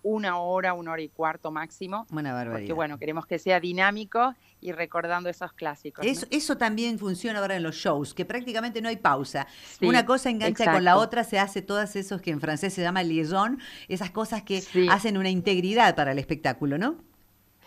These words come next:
Speaker 1: Sí, sí, tiene que ser toda una energía así de música, color, sonido y que uno diga, "Guau, ¿qué pasó?", ¿no?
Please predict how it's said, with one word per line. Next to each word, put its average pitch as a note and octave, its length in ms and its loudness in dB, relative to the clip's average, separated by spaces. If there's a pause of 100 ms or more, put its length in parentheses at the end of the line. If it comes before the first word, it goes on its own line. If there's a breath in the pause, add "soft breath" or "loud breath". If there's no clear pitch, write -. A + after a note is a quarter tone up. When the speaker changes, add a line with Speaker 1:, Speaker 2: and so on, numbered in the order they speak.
(280 soft breath)
Speaker 1:
Sí, D4 320 2
sí, C#4+ 200 0
tiene A#3 240 -4
que G3 100 -2
ser G#3+ 240 0
toda G#3+ 220 2
una F#3+ 140 -6
energía E3+ 520 -6
así G#3 240 -8
de G3+ 100 -4
música, F#3+ 440 -4
color, E3 280 0
sonido G3 460 -2
y A3+ 60 -4
que F3+ 100 -8
uno F3 240 -6
diga, E3 200 -4
"Guau, F#3+ 460 2
¿qué F3+ 120 -20
pasó?", E3 360 -8
¿no? D#3 140 -16